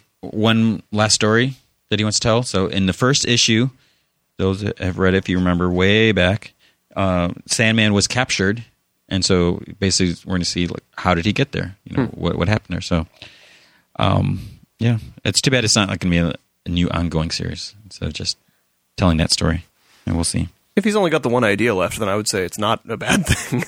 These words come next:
Speaker 2: that we're not going to
Speaker 1: He
Speaker 2: see a new ongoing series.
Speaker 1: I'm sure he's got other stories. You
Speaker 2: Sure.
Speaker 1: can tell. But yeah, I mean, yeah, definitely don't, don't force it. You know, and, and that's, that's a great thing is, you know, it was a super successful book. I mean, everyone loved it.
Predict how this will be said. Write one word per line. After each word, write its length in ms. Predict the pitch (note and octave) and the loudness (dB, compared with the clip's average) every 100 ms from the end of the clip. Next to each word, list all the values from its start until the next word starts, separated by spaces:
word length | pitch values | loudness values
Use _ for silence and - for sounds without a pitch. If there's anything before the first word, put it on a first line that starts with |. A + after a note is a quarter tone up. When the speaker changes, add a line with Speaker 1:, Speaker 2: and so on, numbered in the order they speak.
| - | -4
Speaker 2:
that 140 | - | -4
we're 100 | - | -2
not 140 | B2 G#2+ | -2 -2
going 120 | F2 | 0
to 40 | |
Speaker 1:
He 60 | E3 | 0
Speaker 2:
see 60 | F2 | -2
a 40 | |
new 100 | F#2+ | -4
ongoing 320 | F#2+ G2+ G2 | -4 -4 -6
series. 420 | G#2+ G#2+ A#2+ - - | -4 -4 -4 -4 -6
Speaker 1:
I'm 180 | D#3 - | -6 -8
sure 160 | - | -8
he's 140 | F2+ - | -8 -6
got 160 | - | -4
other 160 | - - | -6 -8
stories. 500 | - - - F#2 - | -6 -6 -10 -12 -14
You 40 | - | -4
Speaker 2:
Sure. 100 | - | -4
Speaker 1:
can 80 | - | -4
tell. 200 | - - _ _ _ _ _ _ _ _ _ - | -8 -20 _ _ _ _ _ _ _ _ _ -2
But 160 | - | 0
yeah, 200 | G2 F#2+ | 0 0
I 40 | F#2+ | 2
mean, 180 | F2+ | 0
yeah, 180 | F#2 D#2+ - - | 0 -2 -4 -4
definitely 280 | F#2+ G#2+ F2 | -2 0 2
don't, 200 | F#2+ F2 | 0 2
don't 200 | F#2+ G2 | 0 -2
force 320 | - G2 F#2 F2+ | -2 0 2 2
it. 160 | F2 - _ _ _ _ _ - | 0 -4 _ _ _ _ _ -8
You 80 | F#2+ | -4
know, 120 | E2 | -2
and, 280 | F2 F2+ F2 | 0 0 0
and 220 | A2 G#2+ - | 0 0 0
that's, 460 | G#2+ G#2 C3 - - - - | -4 -2 0 0 -4 -8 -6
that's 220 | B2 D#3 | -2 0
a 40 | D3+ | 0
great 240 | C#3 B2 | 0 0
thing 180 | A#2 F#2+ | 0 2
is, 180 | E2+ - | 0 0
you 120 | G2 | 2
know, 60 | F2 | 2
it 100 | - | 2
was 180 | F2+ E2 | 0 0
a 120 | F#2 - _ _ | -4 -8 _ _
super 440 | - - - A3 F3 | -8 -2 2 2 2
successful 560 | C3+ A#2 G#2 G2 - E2 | 0 2 0 0 -2 -4
book. 240 | F2 - | -6 -8
I 40 | |
mean, 220 | F2 E2 - | -8 -10 -2
everyone 320 | B2 C#3 A#2 | 0 2 2
loved 220 | F2+ E2+ F2 | 2 2 -2
it. 160 | E2 | -10